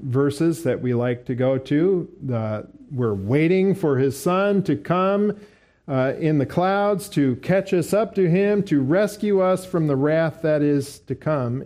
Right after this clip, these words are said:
in this tribulation period. So we ought to be worshiping only him, not engaging in false worship like John literally does here, falls down before an angel.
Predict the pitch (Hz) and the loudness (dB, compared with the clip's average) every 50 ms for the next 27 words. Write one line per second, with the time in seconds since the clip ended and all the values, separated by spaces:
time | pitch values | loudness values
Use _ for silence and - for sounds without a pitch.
0 | - - 139 135 131 131 127 131 113 98 127 127 123 120 - - - - - 139 | -8 -6 -4 -2 -2 -2 -4 -4 -6 -6 -4 -4 -4 -4 -4 -8 -8 -4 -2 -2
1 | 123 123 120 117 131 147 143 - - 147 127 117 117 - _ _ _ _ _ _ | 0 0 0 0 0 0 -2 -2 -4 -6 -6 -6 -8 -10 _ _ _ _ _ _
2 | _ _ _ - 160 156 147 143 135 123 113 - 156 151 143 139 143 147 151 160 | _ _ _ 0 0 2 4 4 2 0 0 0 0 0 2 2 2 2 2 0
3 | 160 160 - 151 135 139 139 135 135 135 - - 135 147 160 160 - - 147 123 | 0 0 -2 0 2 2 2 4 2 2 0 0 0 0 0 0 0 0 -2 0
4 | - 135 131 127 127 123 - - 143 143 147 151 151 151 139 120 127 156 156 139 | 0 0 0 0 -2 -4 -6 -4 -2 -2 0 0 2 2 2 2 2 2 0 0
5 | 117 117 123 131 143 151 160 165 170 151 123 160 147 135 117 143 151 156 160 151 | 0 0 0 0 0 0 0 -2 -2 -4 -2 -2 -2 0 0 0 0 2 0 0
6 | - 160 160 160 156 156 - - 135 135 135 131 131 131 120 - - _ _ _ | 0 0 0 0 -2 -2 -4 -2 -2 0 0 0 0 -2 -4 -8 -12 _ _ _
7 | _ _ _ _ _ _ _ _ - 170 170 185 190 180 - - - - - - | _ _ _ _ _ _ _ _ -2 0 2 2 0 0 -2 -8 -16 -18 -20 -20
8 | _ _ _ _ _ _ _ - 131 147 156 143 - - 147 147 170 180 - - | _ _ _ _ _ _ _ -2 0 0 2 0 0 0 0 0 0 -2 -4 -4
9 | - 135 139 135 135 131 - - - _ _ - 120 110 143 160 180 185 170 156 | -2 0 0 0 0 -2 -4 -8 -18 _ _ -10 -4 0 0 2 2 2 2 2
10 | 156 165 160 147 143 175 196 196 - 156 151 143 139 135 135 127 117 135 135 131 | 2 2 2 4 4 4 2 2 2 0 2 2 2 2 2 2 2 2 2 2
11 | 131 120 - - 139 131 135 143 151 147 147 - 151 151 147 147 147 143 139 147 | 0 -2 -2 0 0 2 2 2 0 0 -2 0 0 2 2 2 0 0 -2 -2
12 | 139 135 139 143 147 147 139 131 123 - - 151 143 139 139 139 139 135 - 127 | -2 0 -2 -2 0 0 0 -2 -2 -2 -2 0 0 2 2 2 2 0 0 -2
13 | 131 127 127 131 139 139 117 147 143 139 143 147 - - - | -2 0 0 0 0 0 0 0 0 0 0 -2 -2 -4 -10